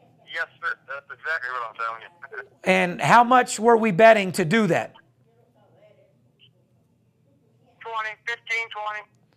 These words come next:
Speaker 2: Well, our average bet lately has been fifteen, right on the nose, but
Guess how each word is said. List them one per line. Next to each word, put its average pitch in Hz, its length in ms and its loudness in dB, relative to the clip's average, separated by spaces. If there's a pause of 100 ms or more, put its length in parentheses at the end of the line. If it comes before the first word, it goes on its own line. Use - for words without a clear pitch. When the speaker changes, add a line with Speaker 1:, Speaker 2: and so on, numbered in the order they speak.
(600)
Speaker 2:
Well, 233 160 8
our 208 160 8
average 226 420 6
bet 240 400 6
lately 190 460 4
has 175 140 0
been 175 240 -2
fifteen, 226 540 0
right 185 180 4
on 180 160 2
the 160 60 -4
nose, 190 360 2
but 165 260 2